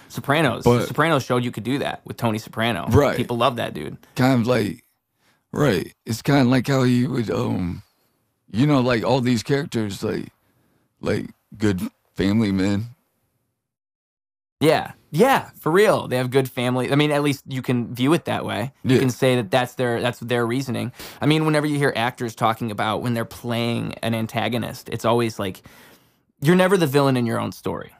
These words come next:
Speaker 1: is the best
Speaker 2: Right.
Speaker 1: way to put it. And that goes for real life, too. That's why I always hear people out,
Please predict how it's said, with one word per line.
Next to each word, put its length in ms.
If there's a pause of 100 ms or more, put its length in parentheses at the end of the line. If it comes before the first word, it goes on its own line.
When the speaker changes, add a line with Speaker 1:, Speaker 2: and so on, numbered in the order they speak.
(100)
Speaker 1:
is 80
the 80
best 160
Speaker 2:
Right. 60
Speaker 1:
way 80
to 80
put 180
it. 140
And 120
that 140
goes 180
for 140
real 160
life, 260
too. 200
That's 240
why 160
I 20
always 280
hear 120
people 280
out, 300